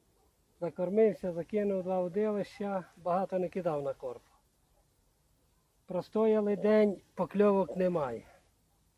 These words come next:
Ну, взяв на пробу товстолоба половити. І сьогодні товстолоб ловився. У мене було п'ять покльовок. Одного товстолоба я взяв на сім двісті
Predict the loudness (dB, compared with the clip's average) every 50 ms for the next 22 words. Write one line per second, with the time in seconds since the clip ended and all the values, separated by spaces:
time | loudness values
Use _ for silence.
0 | _ _ _ _ _ _ _ _ _ _ _ _ _ _ _ _ _ _ _ _
1 | _ _ _ _ -20 -20 -20 -20 -20 -20 -10 -4 -2 -2 2 4 6 6 8 6
2 | 6 2 2 4 4 6 6 6 4 4 4 4 4 4 4 4 2 2 2 2
3 | 0 0 0 -2 -4 -4 -2 -2 -2 -2 0 2 4 6 6 6 4 4 0 0
4 | -2 -2 -2 -2 -4 -4 -6 -8 -10 -12 -18 _ _ _ _ _ _ _ _ _
5 | -16 -16 -10 -6 -4 -4 -2 -2 0 0 -2 -2 -2 -4 -8 -6 -6 -4 -2 0
6 | 0 0 0 -2 _ _ _ _ _ _ _ _ -6 0 2 4 4 4 2 0
7 | -4 -10 -20 -20 -20 -20 _ _ _ _ _ _ _ _ _ _ _ _ _ -6
8 | -2 -2 0 0 0 0 0 0 0 0 0 0 0 0 0 -2 -4 -6 -4 0
9 | 0 0 0 0 -2 -4 -6 -10 _ _ _ _ _ _ _ _ _ _ _ _
10 | _ _ _ _ _ _ _ _ _ _ _ _ _ _ -10 -2 2 4 4 4
11 | 4 2 -2 -4 -6 -6 -6 -4 -4 -2 -2 -2 -2 0 -2 -2 -2 -2 0 0
12 | 2 2 2 0 0 0 0 -2 -4 -4 -2 0 0 0 -2 -2 -2 -2 -2 -2
13 | -4 -8 _ -8 -6 -4 -4 -4